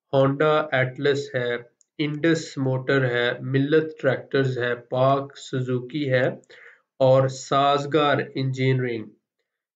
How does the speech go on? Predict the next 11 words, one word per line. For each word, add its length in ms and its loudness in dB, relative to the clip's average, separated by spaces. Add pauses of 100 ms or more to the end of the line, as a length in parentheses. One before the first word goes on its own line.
ये 220 2
जो 180 6
कंपनीज 680 -2
हैं, 440 -2
ये 180 0
सारी 340 0
की 160 -6
सारी 520 0 (840)
ऑटोमोबाइल 920 0 (200)
असेंबलर्स 800 2
हैं। 240 -16